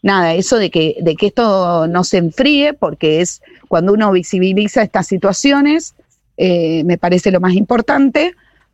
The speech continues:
<clears throat> Y por otro lado, también, eh, esto de que no, que to-, a todos nos puede pasar esto, ¿no? Que si noso-, si se deja un precedente, eh, judicial,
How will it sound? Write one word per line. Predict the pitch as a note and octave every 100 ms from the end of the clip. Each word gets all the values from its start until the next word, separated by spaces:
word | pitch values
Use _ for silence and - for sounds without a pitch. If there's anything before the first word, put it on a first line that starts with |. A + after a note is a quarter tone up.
| -
<clears throat> | - D#4+ D4 -
Y | B3+
por | G#3 G#3+
otro | A#3+ C4
lado, | C#4 D4 D4 D#4+ A4 _ _ _ _ _ _ -
también, | F3+ F#3+ F#3+ G3+ A#3 C4 _ _ _ _ -
eh, | F#3+ F3 E3+ E3 D#3+ D#3+ D3+ _ _ _
esto | A3 C4 C#4
de | A#3+
que | F#3+ F#3+
no, | G#3 B3+ B3+ A#3 G#3+ - _ _ _ -
que | - A#3
to-, | - D4+
a | - A3+
todos | - D#4 D#4
nos | A#3 G#3
puede | A3+ G#3+
pasar | F#3+ F3 F#3+
esto, | E3 D3 - D3 _ _
¿no? | - A3 F#4 _ _ _ _ _
Que | -
si | G3 G#3+ A3
noso-, | G#3+ A#3 -
si | - -
se | G#3 B3+
deja | D#4 F4+
un | D4
precedente, | A#3+ A3 - A3+ B3 C4 A#3+ A3+ - F#3
eh, | F3+
judicial, | - G#3+ G#3 - C4+ G#3+ F3